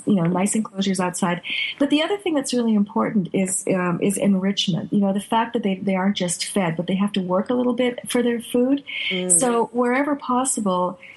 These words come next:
Speaker 1: it, it, um, the volunteers try to, try to make it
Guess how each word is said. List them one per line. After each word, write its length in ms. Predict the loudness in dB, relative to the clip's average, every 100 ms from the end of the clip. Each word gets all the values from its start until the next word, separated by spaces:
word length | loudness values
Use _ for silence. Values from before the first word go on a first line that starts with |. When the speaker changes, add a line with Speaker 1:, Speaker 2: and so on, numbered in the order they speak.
| -6
Speaker 1:
it, 180 | 0 0 0
it, 260 | -2 -4 -4
um, 440 | 0 2 0 -4 -8 -14 -6
the 800 | -4 -4 -4 -4 -6 -8 -8 -4
volunteers 560 | 0 0 0 0 0 -2
try 260 | 0 2
to, 220 | 4 2 0 -8 -4
try 160 | 0 2
to 100 | 4
make 400 | 4 2 0 0
it 200 | 0